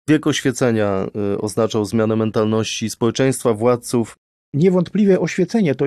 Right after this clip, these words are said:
Speaker 2: to, to, to się wiązało z oświeceniem, no i właśnie z takimi działalnością Cezarego Beccari. To był taki wybitny właśnie działacz oświeceniowy włoski, który, y,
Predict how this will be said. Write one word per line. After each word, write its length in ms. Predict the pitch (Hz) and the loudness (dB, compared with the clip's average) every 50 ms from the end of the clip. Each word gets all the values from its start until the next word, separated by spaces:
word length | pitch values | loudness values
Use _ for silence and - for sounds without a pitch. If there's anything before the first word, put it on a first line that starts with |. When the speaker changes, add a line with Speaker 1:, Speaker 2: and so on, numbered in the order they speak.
| 135 127 | -2 -2
Speaker 2:
to, 80 | - 143 127 - | -4 -6 -6 -6
to, 100 | - 135 | -6 -6
to 100 | - 151 | -4 -2
się 100 | 147 156 | 0 0
wiązało 300 | 151 151 156 170 165 147 | 0 2 2 2 2 0
z 40 | 147 | 0
oświeceniem, 580 | 143 135 - 160 147 - 147 147 160 180 196 180 - - - - - - | -2 -2 -2 -4 -2 -2 0 0 2 0 0 -2 -6 -12 -18 -18 -12 -6
no 60 | - 156 | -2 0
i 60 | 165 | 2
właśnie 280 | 156 180 180 - 175 | 2 2 0 0 0
z 40 | - | 0
takimi 420 | - 156 147 - 170 165 156 147 127 | 0 -2 0 0 2 2 2 2 2
działalnością 520 | 139 147 151 147 147 160 - - 165 156 - | 2 2 2 2 0 0 0 0 -2 -2 -2
Cezarego 460 | - 151 139 160 160 160 165 151 165 | -2 -2 0 2 2 2 2 2 2
Beccari. 480 | 151 151 156 - 165 151 120 113 120 110 | 0 0 -2 0 0 0 0 0 -2 -4
To 100 | - 135 | -6 -6
był 100 | 131 139 | -6 -4
taki 260 | - 147 131 190 175 | -4 -4 -2 -2 0
wybitny 440 | 139 151 147 160 170 - - 147 131 | 2 2 2 0 -2 -2 -2 -2 -2
właśnie 320 | 123 131 127 123 - 135 | 0 0 -2 -2 -2 -2
działacz 220 | 117 135 139 143 135 | 0 0 0 0 -2
oświeceniowy 500 | 131 123 135 127 - 127 135 143 147 135 | -4 -4 -2 -2 0 0 0 2 2 2
włoski, 520 | 117 127 123 123 113 - - - 175 196 - _ _ _ _ _ - | 2 0 0 0 -2 -4 -6 -6 -6 -6 -6 _ _ _ _ _ -10
który, 460 | - - 175 180 190 202 208 202 - - | -4 0 0 2 4 4 2 2 0 -2
y, 360 | 156 156 151 151 151 147 143 | -2 0 0 0 0 -2 -4